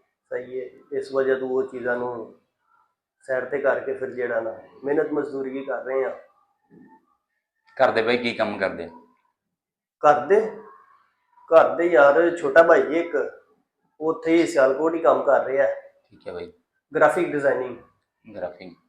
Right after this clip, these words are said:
Speaker 1: ਹਾਂਜੀ, ਤੇ ਵਾਲਦ ਸਾਹਿਬ ਨੇ ਉਹ ਹੈ ਕਾਰਪੈਂਟਰ ਦੇ ਕੰਮ ਕਰਦੇ ਨੇ।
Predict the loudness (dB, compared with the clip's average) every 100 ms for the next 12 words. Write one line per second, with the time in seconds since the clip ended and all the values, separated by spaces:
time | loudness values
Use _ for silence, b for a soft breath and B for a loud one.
0 | _ _ -10 -8 -8 -12 -6 4 6 6
1 | 4 2 4 2 2 2 0 -2 2 2
2 | 4 0 0 -2 -2 -2 -2 -4 -10 -10
3 | -12 -12 -18 -20